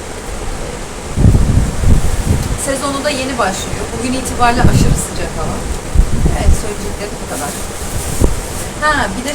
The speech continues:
şey söyleyecektim. Ee, bu yüz otuz bir nokta elli bir H L Akbank'ı biz, Akbank bize nasıl yansıtmış? Beş yüz on sekiz nokta on sekiz T L olarak yansıtmış.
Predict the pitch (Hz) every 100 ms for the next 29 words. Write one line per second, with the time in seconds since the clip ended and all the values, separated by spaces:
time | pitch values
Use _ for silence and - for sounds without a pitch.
0 | - 269 262 214 185 170 - - - -
1 | - - - - - - 196 196 190 190
2 | - - - 277 - - - - - -
3 | 240 262 254 262 254 311 285 254 262 226
4 | - - - - - 226 240 269 277 247
5 | 208 196 - - - - - - - -
6 | - - - - 247 247 247 247 262 -
7 | 247 - - - - - - - - -
8 | 226 233 - 226 226 - 226 233 240 220
9 | 202 - - - 247 285 - - - -
10 | - - - - - - - 254 269 -
11 | 254 285 - 254 - - - - - -
12 | 233 - - - - 220 - - - 233
13 | 233 233 190 190 - 190 185 - -